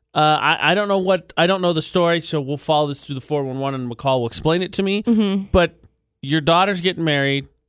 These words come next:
Speaker 1: to the royal family in England,
Speaker 2: Right.
Speaker 1: and you're gonna start off by being a huge jerk?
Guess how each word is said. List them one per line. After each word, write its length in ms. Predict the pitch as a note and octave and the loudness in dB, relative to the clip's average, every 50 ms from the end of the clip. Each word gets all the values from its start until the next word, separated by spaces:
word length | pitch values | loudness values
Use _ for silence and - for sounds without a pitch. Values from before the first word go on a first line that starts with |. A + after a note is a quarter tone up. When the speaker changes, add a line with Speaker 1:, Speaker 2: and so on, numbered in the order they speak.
| _ _ - | _ _ -8
Speaker 1:
to 80 | C#3 | -6
the 80 | C#3 C3 | -4 -2
royal 260 | A#2 B2 C3 C3+ C#3 | 0 0 0 0 -2
family 340 | - - C#3+ C3+ B2 B2 A#2 | -2 -2 -2 0 0 -2 -2
in 60 | A2+ | -2
England, 460 | A2+ A2+ G#2+ G2 G2 F#2 F#2 F2+ G#2 - _ _ _ _ - | -4 -4 -6 -6 -8 -10 -10 -10 -12 -14 _ _ _ _ 0
Speaker 2:
Right. 100 | G3 F#3 | 0 2
Speaker 1:
and 60 | D3+ | 2
you're 100 | C#3 C#3+ | 2 2
gonna 140 | C#3 D3 C3+ | 2 0 0
start 280 | - - D3+ D3 C#3 C#3 | 0 0 2 2 4 2
off 180 | C#3 C#3 - | 2 2 2
by 140 | C#3+ C#3 C3+ | 0 0 0
being 240 | - C3+ C3+ B2+ A#2+ | 0 -2 -2 -2 -2
a 60 | A#2 | -4
huge 400 | G#2+ G#2+ B2+ C#3+ D3 B2+ A#2 - | -6 -4 -4 -4 -4 -4 -6 -6
jerk? 480 | - D#3 F#3 A3+ A#3+ A#3 - - - | -2 0 0 0 0 -2 -6 -14 -20